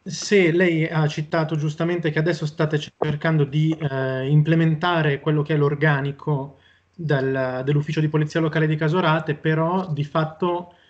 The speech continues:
l'organico previsto a monte dalla convenzione era sempre quel-, era sempre stato tre, eh, mi sembra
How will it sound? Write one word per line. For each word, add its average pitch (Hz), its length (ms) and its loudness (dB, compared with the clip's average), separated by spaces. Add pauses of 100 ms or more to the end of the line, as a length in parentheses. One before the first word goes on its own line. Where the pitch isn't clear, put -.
(180)
l'organico 165 540 2
previsto 160 880 0
a 156 100 0
monte 160 360 0
dalla 151 240 2
convenzione 165 640 0
era 175 140 0
sempre 165 460 -2
quel-, 156 300 2
era 156 140 0
sempre 190 320 0
stato 151 340 0
tre, 151 460 2
eh, 135 440 -2
mi 147 120 -2
sembra 160 520 0